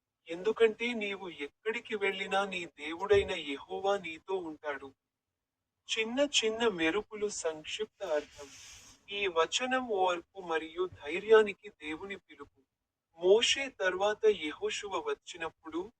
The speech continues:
అతను భయపడ్డాడు. దేవుడు, "భయపడకు, నేను నీతో ఉన్నాను," అని అన్నాడు. చేతులు ముడుచుకున్న వ్యక్తి ప్రార్థన. "ఓ ప్రభూ, నేను భయపడుతున్నప్పుడు,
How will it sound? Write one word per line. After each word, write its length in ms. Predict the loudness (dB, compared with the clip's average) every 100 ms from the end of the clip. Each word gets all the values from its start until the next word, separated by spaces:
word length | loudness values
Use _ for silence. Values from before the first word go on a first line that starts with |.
| _ _ -6
అతను 360 | -6 -4 -6 -6
భయపడ్డాడు. 960 | -10 -10 -10 -8 -12 -4 -4 -4 -10 _ _ _ _ _ _
దేవుడు, 540 | -2 -2 0 -2 -4 -8 _ _ _ _ _ _ -4
"భయపడకు, 840 | -4 -2 0 0 0 -4 -16 -16 -20 _ _ _ _
నేను 280 | 2 2 2
నీతో 500 | -2 -4 -8 0 2
ఉన్నాను," 560 | 2 0 0 0 -2 -8 -12 _ -4
అని 240 | -2 4
అన్నాడు. 500 | 2 2 -2 -2 -4 -10 _ _ _ _ -4
చేతులు 420 | 0 0 0 0 0
ముడుచుకున్న 840 | 0 0 0 0 -6 -6 4 4
వ్యక్తి 460 | 4 -2 -6 _ -20
ప్రార్థన. 800 | _ 0 0 0 -12 -8 -8 -10 _ _ _ _ _ -2
"ఓ 160 | -2
ప్రభూ, 600 | -2 -2 0 0 -6 -8 -8 _ _ _ _ _
నేను 300 | 2 2 2
భయపడుతున్నప్పుడు, 1300 | -4 -6 -8 -4 0 -2 -2 -6 -6 -10 -12 -12 -12